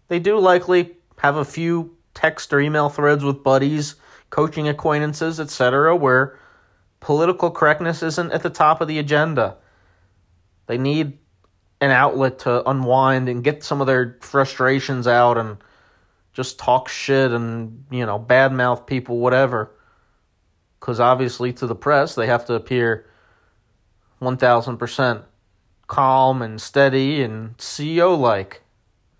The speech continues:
So Gruden was likely like probably eighty percent of coaches across sports, eighty percent of C E Os and public-facing figures,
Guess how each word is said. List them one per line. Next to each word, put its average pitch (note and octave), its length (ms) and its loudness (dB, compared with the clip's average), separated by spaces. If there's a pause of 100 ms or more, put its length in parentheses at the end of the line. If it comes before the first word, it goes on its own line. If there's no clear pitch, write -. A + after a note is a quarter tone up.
(1300)
So D#3 200 -4
Gruden G#3 320 2
was A3+ 120 -2
likely F#3+ 380 2
like E3+ 400 2 (420)
probably D#3 420 0
eighty E3 240 0
percent D3+ 320 -4
of C#3+ 80 -4
coaches C#3 360 -2
across B2+ 400 2
sports, C3+ 640 -4 (720)
eighty C3+ 240 0
percent C3+ 340 -2
of C3+ 100 -4
C B2+ 300 -2
E B2+ 40 2
Os D3 300 2
and C#3 120 -4
public-facing C#3 920 -4
figures, F#3 560 -2